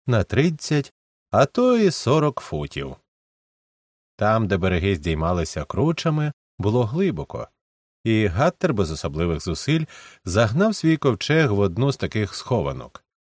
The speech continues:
де й заякорив його, певний у безпечності обраного місця. У становищі Гаттера ця осторога була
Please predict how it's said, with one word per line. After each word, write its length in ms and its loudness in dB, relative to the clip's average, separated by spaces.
де 220 6
й 60 4
заякорив 580 0
його, 340 -6
певний 520 4
у 80 -2
безпечності 1040 -2
обраного 500 -2
місця. 500 -12
У 80 0
становищі 560 0
Гаттера 600 -4
ця 280 2
осторога 500 2
була 420 4